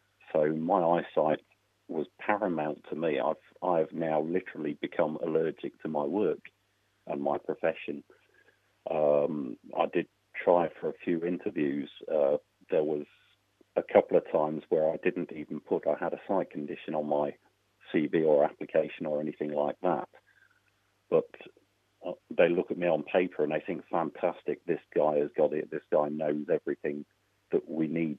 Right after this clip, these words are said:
someone to know." And then you get through the door to the interview, they take one look at you, your white cane, your dark glasses, and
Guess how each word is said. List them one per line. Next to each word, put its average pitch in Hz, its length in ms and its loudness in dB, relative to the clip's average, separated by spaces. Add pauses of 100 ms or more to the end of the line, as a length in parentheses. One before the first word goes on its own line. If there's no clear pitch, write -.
(120)
someone 71 400 0
to 82 60 -2
know." 78 320 0 (640)
And 85 160 -4
then 101 160 2
you 92 100 -2
get 90 220 0
through 92 240 -2
the 85 100 -8
door 87 240 2
to - 140 -20
the 85 160 2
interview, 78 420 -4
they 73 120 -2 (100)
take 80 180 0
one 82 240 -2
look 85 180 -4
at - 80 -12
you, 76 340 -4 (260)
your 82 200 0
white 80 300 0 (100)
cane, 73 360 -2 (200)
your 76 180 -4 (100)
dark 87 280 6
glasses, 85 580 -2 (380)
and 80 460 -2